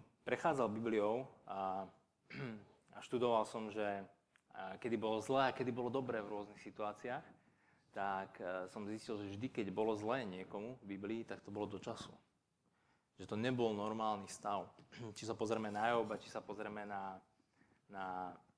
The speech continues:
Izraelitov na púšti, kde to bolo relatívne dlho, ale vieme, že to nebol dokonalý Boží plán, aby sa štyridsať rokov prechádzali, e, po púšti.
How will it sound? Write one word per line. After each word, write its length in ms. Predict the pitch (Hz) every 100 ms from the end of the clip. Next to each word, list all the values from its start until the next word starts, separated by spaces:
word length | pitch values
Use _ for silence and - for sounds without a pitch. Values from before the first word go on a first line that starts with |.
| _ - -
Izraelitov 480 | 131 135 123 120 117
na 160 | 110 113
púšti, 400 | 165 - - 90 - _ 107 107 -
kde 120 | 107 101
to 80 | 104
bolo 160 | 107
relatívne 480 | 104 107 107 107 104
dlho, 400 | 110 113 101 95
ale 80 | 95
vieme, 240 | 101 101
že 160 | 98 95
to 80 | 98
nebol 480 | 104 104 101 98 - -
dokonalý 400 | 104 113 101 101
Boží 320 | 95 104 104
plán, 320 | - 101 104
aby 240 | 95 92 95 95 - -
sa 80 | 98
štyridsať 360 | - 101 104 101
rokov 240 | 101 101
prechádzali, 560 | 98 - 104 101 101 98
e, 80 | - - - - - - - 62 95
po 80 | 107
púšti. 400 | - - - 104